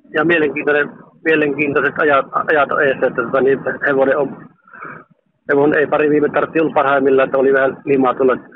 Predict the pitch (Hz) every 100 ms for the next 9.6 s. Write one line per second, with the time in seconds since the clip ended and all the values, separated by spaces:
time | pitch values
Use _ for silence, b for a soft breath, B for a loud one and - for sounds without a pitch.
0 | - 123 120 120 123 120 127 120 120 113
1 | 120 - 127 127 127 127 120 123 - 117
2 | 110 117 117 123 - _ _ _ 123 113
3 | - - - - 117 110 117 117 113 120
4 | 120 104 117 120 117 131 135 127 127 127
5 | 123 117 120 127 127 127 131 127 131 127
6 | - 139 127 131 120 - - _ _ _
7 | B B B _ _ 143 135 127 135 -
8 | - - 143 139 - 139 143 135 131 156
9 | 147 131 123 123 123 123